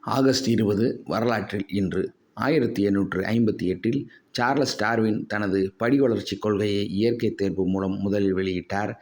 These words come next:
இதே கொள்கை அதே நாளில் ஆல்ஃபிரட் அரசாலும் வெளியிடப்பட்டது. ஆயிரத்தி தொள்ளாயிரத்தி பதினான்கில் முதலாம் உலகப் போரில் பெல்ஜியத்தின் தலைநகர் பிராசிலன்ஸை ஜெர்மனி கைப்பற்றியது. ஆயிரத்தி தொள்ளாயிரத்தி பதினேழில் இலங்கையில்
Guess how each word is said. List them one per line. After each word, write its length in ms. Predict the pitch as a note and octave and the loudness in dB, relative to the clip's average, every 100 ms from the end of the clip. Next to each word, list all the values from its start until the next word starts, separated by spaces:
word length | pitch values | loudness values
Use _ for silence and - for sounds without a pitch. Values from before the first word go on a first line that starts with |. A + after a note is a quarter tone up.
| - - _ | -18 -20 _
இதே 280 | G#2+ B2 D#3 | 0 4 4
கொள்கை 500 | B2+ A2 G#2+ G2+ A2 - | 4 2 2 0 -2 -6
அதே 300 | G#2+ A#2+ B2+ | 0 2 2
நாளில் 460 | G#2+ G2+ G2+ - - - - | 2 0 0 -2 -8 -20 -6
ஆல்ஃபிரட் 420 | A#2+ C3+ C#3 A2+ | -2 0 0 0
அரசாலும் 600 | G#2 G2 G2 G2 F#2+ G2 G2 - F2+ | 0 -2 -2 -2 0 0 -4 -8 -2
வெளியிடப்பட்டது. 800 | G#2+ G2 F#2+ G2 G#2 - F#2+ - - - _ _ | 0 0 -2 -6 -10 -8 -8 -10 -20 -20 _ _
ஆயிரத்தி 460 | - D#3+ E3 A2 | 0 2 4 2
தொள்ளாயிரத்தி 600 | - A2 G#2+ G2 G2+ G2 - | -2 0 0 0 0 -2 -2
பதினான்கில் 640 | G#2+ A2+ A2 G2+ F#2+ C3 - - _ - | 0 2 2 0 0 0 0 -6 _ -2
முதலாம் 460 | A#2 D3 C#3+ A#2+ - | 2 2 2 -2 -2
உலகப் 380 | G#2+ A2+ G#2 | 0 0 0
போரில் 400 | F#2+ G2 G#2+ A2+ - G#2+ G#2 | 0 2 2 -2 -6 -4 2
பெல்ஜியத்தின் 600 | C3 D3 C3+ G2 G#2 F#2 | 4 4 2 2 0 -2
தலைநகர் 560 | G#2 G2+ G2 G2 G2 - - _ G2+ | -2 0 0 -2 -4 -8 -20 _ -2
பிராசிலன்ஸை 840 | B2+ D3 C#3 A2+ G2+ G#2 G#2 A2 G#2 | 0 0 0 0 0 0 -2 -4 -6
ஜெர்மனி 560 | G2 A#2 B2 A2 G2 | 0 2 4 2 0
கைப்பற்றியது. 760 | F#2+ G2+ F2+ - F2+ F2+ F#2+ - _ _ _ | -2 -4 -4 -4 -2 -2 -4 -6 _ _ _
ஆயிரத்தி 540 | - D#3 D#3 G#2+ - | -2 2 2 0 -2
தொள்ளாயிரத்தி 340 | G#2 G2+ - F#2 G#2+ | -2 -2 -2 -2 0
பதினேழில் 500 | A2 A2 G#2 A#2 C3+ - - - | 2 2 2 2 0 -4 -20 -2
இலங்கையில் 600 | A#2 E3 D#3+ A#2 G#2+ A#2+ | 2 4 4 4 4 0